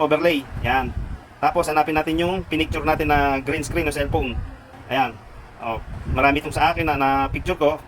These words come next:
Pwedeng mamili kahit alin dyan. Ito. Tignan nyo, guys. Ah, abante natin yan. Touch lang natin, tapos abante natin. Pantay lang natin sa una.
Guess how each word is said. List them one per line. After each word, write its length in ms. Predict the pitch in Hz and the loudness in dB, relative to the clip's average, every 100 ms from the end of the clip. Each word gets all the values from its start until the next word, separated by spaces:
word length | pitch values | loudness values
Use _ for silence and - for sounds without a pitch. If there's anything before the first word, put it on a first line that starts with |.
| - | -8
Pwedeng 240 | 127 131 | -2 0
mamili 240 | 143 151 | 2 2
kahit 240 | 170 131 139 | 2 0 2
alin 160 | 143 | 2
dyan. 140 | 160 156 131 - - - | 2 0 -2 -8 -12 -10
Ito. 240 | 120 240 - - - - - - - - | -2 -2 -2 -8 -20 -18 -14 -14 -14 -14
Tignan 160 | 127 135 | -4 0
nyo, 80 | 143 | 2
guys. 240 | 135 123 - | 2 -2 -4
Ah, 240 | 120 127 | -2 -2
abante 240 | 135 131 135 | 0 0 2
natin 240 | 147 175 | 0 2
yan. 140 | 151 160 - - - - - - - - - - - - - - - - - - - - | 0 -2 -6 -12 -12 -14 -16 -20 -20 -20 -20 -18 -10 -6 -6 -6 -10 -12 -18 -18 -18 -12
Touch 160 | 131 | -4
lang 160 | - 156 | 2 4
natin, 240 | 170 156 | 6 4
tapos 160 | 127 143 | 0 0
abante 240 | 139 139 | 0 2
natin. 320 | 143 156 135 123 - - - - - - - - - - - - | 0 0 -2 -4 -10 -12 -16 -20 -20 -20 -20 -18 -16 -16 -18 -8
Pantay 160 | 147 175 | -2 2
lang 160 | 180 170 | 4 2
natin 160 | 147 | 0
sa 0 | |
una. 240 | 147 151 | -2 0